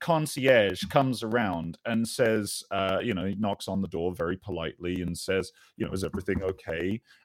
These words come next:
And just before they can answer, he whips out a silenced pistol, pops two in the chest of Janice, and, uh, runs off down the rest of the car, leaving her bleeding out on the, uh, on the Orient Express.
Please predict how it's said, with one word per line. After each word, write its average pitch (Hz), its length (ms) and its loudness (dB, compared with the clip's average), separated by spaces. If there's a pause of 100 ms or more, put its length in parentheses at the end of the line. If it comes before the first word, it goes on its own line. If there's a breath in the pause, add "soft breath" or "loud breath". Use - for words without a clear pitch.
And 110 240 4
just - 380 4
before 143 480 6 (120)
they 123 160 6
can 117 300 -2
answer, 98 600 -2 (180)
he 120 220 4
whips 143 400 2
out 160 180 8
a 120 60 -2
silenced 139 580 2
pistol, 120 400 0
pops - 440 2
two 180 280 10
in 160 160 2
the 139 80 0
chest - 440 2
of 107 140 0
Janice, 120 720 2
and, 110 460 6
uh, 113 280 8
runs 127 380 6
off 131 260 6
down 131 260 6
the 127 80 2
rest 131 280 2
of 131 60 -2
the 131 80 2
car, 120 380 4 (320 soft breath)
leaving 123 340 8
her 117 180 10
bleeding 117 480 6
out 113 240 6
on 107 260 6
the, 107 340 4
uh, 107 220 8 (340)
on 123 180 6
the 120 100 6
Orient 120 380 8
Express. 117 640 0